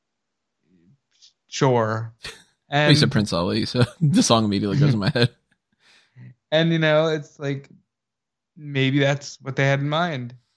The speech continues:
Speaker 1: And he was just like, "You know what? I don't wanna do this." And
Speaker 2: Yeah,
Speaker 1: Ali,
Speaker 2: 'cause
Speaker 1: I, I wanna do the exact opposite of this.
Speaker 2: Yeah.
Speaker 1: And you're pigeonholing me into this.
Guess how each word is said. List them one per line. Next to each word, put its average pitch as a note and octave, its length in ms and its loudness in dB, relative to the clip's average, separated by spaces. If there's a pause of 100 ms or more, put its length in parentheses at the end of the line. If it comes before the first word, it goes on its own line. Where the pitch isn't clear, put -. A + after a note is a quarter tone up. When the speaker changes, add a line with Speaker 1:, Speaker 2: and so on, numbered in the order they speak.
(480)
Speaker 1:
And C#3+ 120 -6
he C3+ 120 0
was C3 100 -2
just C3+ 140 -10
like, C3 180 -4
"You C3+ 60 -2
know C#3 140 0
what? D3+ 200 -2
I A#2+ 80 0
don't A#2+ 100 -2
wanna A#2+ 140 -2
do B2+ 160 -2
this." A2+ 300 -8 (380)
And C#3 100 -6
Speaker 2:
Yeah, C#3 180 4
Speaker 1:
Ali, C#3 140 -2
Speaker 2:
'cause C3+ 280 0
Speaker 1:
I, C#3+ 40 -2
I - 20 -2
wanna C#3+ 220 -2
do C#3+ 120 -4
the C#3 140 -2
exact C3 400 -4
opposite D3 580 -8
of B2 120 -8
this. A#2+ 440 -12 (360)
Speaker 2:
Yeah. G#2 360 -2
Speaker 1:
And C#3+ 140 0
you're C3 360 0
pigeonholing C#3 560 0
me B2+ 180 0
into B2 200 -4
this. A2 520 -4